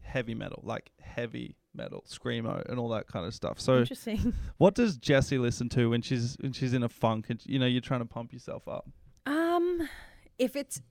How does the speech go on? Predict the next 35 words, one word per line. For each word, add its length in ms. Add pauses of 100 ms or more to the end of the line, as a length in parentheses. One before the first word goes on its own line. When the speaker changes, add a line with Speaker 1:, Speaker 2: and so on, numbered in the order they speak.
(240)
Speaker 2:
if 180
we're 100
talking, 440
like, 380
before, 720 (540)
like, 200
a 60
gig, 480
or 220 (280)
if 140
I'm 120
trying 200
to 40
kick 280
myself 360
back 220
into, 240
like, 160
some 220
sort 200
of 120
creative 440
energy, 340
I've 120
got, 140
like, 280
quite 180
a 40
few 140
mixes 320
saved 420
on 60
my 100
SoundCloud 680
that 180